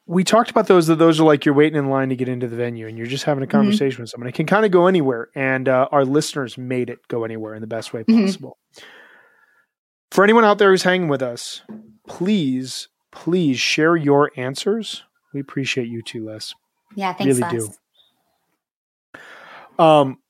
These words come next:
Speaker 1: please share your answers to these questions. I'm gonna post the question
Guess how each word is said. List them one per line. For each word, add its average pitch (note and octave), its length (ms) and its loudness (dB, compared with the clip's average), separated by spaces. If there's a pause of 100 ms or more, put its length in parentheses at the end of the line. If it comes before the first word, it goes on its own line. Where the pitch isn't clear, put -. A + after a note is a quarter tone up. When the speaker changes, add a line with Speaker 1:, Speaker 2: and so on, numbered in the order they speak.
Speaker 1:
please A3 320 2
share G#3 220 6
your E3 140 6
answers D3 480 0
to - 80 -6
these C3 140 -2
questions. B2 360 -2
I'm D3 100 4
gonna E3 140 2
post D#3+ 320 0
the D#3+ 60 -4
question C#3+ 520 -2